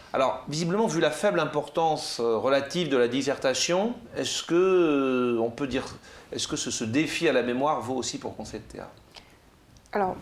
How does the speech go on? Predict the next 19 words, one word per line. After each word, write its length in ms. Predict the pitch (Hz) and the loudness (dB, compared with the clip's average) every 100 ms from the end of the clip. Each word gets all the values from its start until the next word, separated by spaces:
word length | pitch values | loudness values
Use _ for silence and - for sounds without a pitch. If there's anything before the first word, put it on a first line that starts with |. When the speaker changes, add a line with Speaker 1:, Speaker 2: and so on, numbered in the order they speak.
| - | -8
Speaker 2:
je, 120 | 190 | -6
ce 320 | - - - | -8 -10 -8
n'est 80 | 226 | -6
pas 200 | 220 269 | 2 2
forcément 360 | 285 294 262 240 | 2 2 2 2
mon 140 | 240 | 4
approche 320 | 226 226 269 | 2 2 0
du 120 | 262 | 2
droit, 180 | 233 220 | 0 2
euh, 500 | 233 226 220 214 208 | 2 4 4 4 2
du 140 | 196 202 | 0 -2
droit 160 | 208 | 0
administratif 800 | 208 226 220 233 233 - 285 - | 2 2 0 -2 0 -2 -2 0
parce 260 | 247 214 208 | 0 0 -2
que, 460 | - 214 208 196 - | -4 2 2 2 2
au 140 | 208 | 0
ré-, 120 | 196 | 2
en 100 | 190 | 0
réalité, 640 | 202 196 196 196 220 240 | 2 2 2 0 2 2